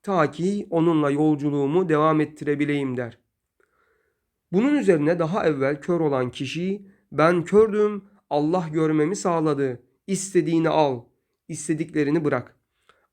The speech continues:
Allah'a yemin ederim ki Allah için hiçbir şeyi senden esirgemeyeceğim." der. Melek, "Malın senin olsun. Bu sizin için bir imtihandı.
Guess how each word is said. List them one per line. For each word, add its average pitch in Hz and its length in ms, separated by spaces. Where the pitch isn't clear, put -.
Allah'a 156 460
yemin 165 300
ederim 160 360
ki 196 340
Allah 160 380
için 165 220
hiçbir 160 360
şeyi 147 300
senden 160 500
esirgemeyeceğim." 135 1120
der. 113 280
Melek, 156 460
"Malın 156 320
senin 196 300
olsun. 151 520
Bu 185 160
sizin 175 380
için 190 300
bir 165 80
imtihandı. 147 760